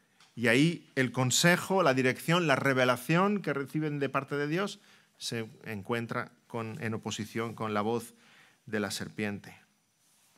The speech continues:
Y una batalla se produce en el corazón del ser humano hasta día de hoy, entre seguir escuchando la voz de la serpiente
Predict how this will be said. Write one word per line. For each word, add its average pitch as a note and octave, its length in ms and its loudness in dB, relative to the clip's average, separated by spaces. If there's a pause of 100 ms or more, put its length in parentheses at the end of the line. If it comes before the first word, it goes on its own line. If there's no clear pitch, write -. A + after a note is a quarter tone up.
(320)
Y A2+ 80 -2
una A#2+ 140 2
batalla A#2 400 2
se A#2 140 -4
produce A2 320 -4
en A2 80 -2
el G#2+ 100 -2
corazón G#2 640 -2 (640)
del G#2+ 140 -6
ser A2 200 -4
humano G#2 300 -2
hasta G#2 180 -8
día A#2 180 2
de G#2+ 120 2
hoy, F2+ 260 -4
entre G2+ 280 -10
seguir G#2 220 -4
escuchando A2 520 -4
la F2+ 80 -2
voz G2 140 -2
de G#2+ 60 -2
la A2 100 -2
serpiente A#2+ 600 -10